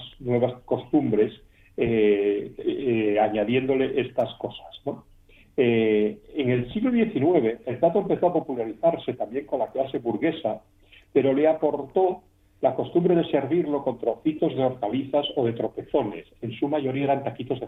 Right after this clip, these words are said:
jamón, lo que, lo que sol-, lo que se suele hacer sobre todo con el salmorejo,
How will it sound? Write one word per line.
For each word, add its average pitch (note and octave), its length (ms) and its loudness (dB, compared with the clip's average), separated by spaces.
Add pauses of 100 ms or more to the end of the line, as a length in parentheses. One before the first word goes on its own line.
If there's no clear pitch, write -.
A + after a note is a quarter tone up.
jamón, - 260 -12 (760)
lo C#3 240 0
que, D#3 260 2
lo B2 180 0
que - 100 -10
sol-, A#2+ 280 -2
lo A#2 140 0
que - 100 -6
se A#2 120 -8
suele D3+ 240 2
hacer D3+ 340 -4
sobre C#3+ 240 0
todo B2 360 -4 (260)
con C3+ 160 2
el C#3 160 2
salmorejo, G#2 600 -2